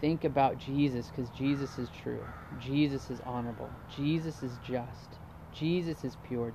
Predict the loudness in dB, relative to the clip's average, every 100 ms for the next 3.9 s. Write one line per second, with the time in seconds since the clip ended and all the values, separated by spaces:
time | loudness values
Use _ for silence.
0 | -4 0 0 0 -4 -6 -2 0 0 -2
1 | -8 -8 -10 -2 0 0 -2 -2 -4 -2
2 | -4 0 0 -2 -4 -8 -12 -14 -14 -14
3 | -14 -14 -6 2 2 2 -2 -6